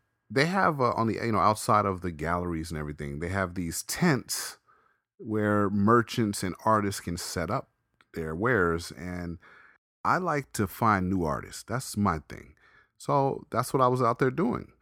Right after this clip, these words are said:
I was going through these tents, just trying to find new blood. And I come across a, a young lady,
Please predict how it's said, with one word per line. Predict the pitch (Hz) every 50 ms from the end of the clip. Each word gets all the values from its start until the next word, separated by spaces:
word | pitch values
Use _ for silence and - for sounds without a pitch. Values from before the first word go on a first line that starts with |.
| _ - -
I | - 107
was | 107 98
going | - 120 143 160 151
through | 127 131 117
these | 110 101 92 -
tents, | - - - 143 147 127 110 - - - - _ -
just | - 110 107 - - - - -
trying | - - 127 123
to | 123
find | 107 - - 110 104 101 98 98 98 101 101 - _ _ _ _ _ _ _ _ _ -
new | 95 113 135
blood. | 131 117 123 151 175 143 - - - - _ _ _ _ _ _ _ _ -
And | 113 113 110 110 110 95
I | 98 113
come | - 160 160
across | 143 - - - 180 202 190 - - - - - - -
a, | 95 98 95 - 98
a | 98
young | 95 95 101 117 147
lady, | 151 104 78 73 71 90 127 175 185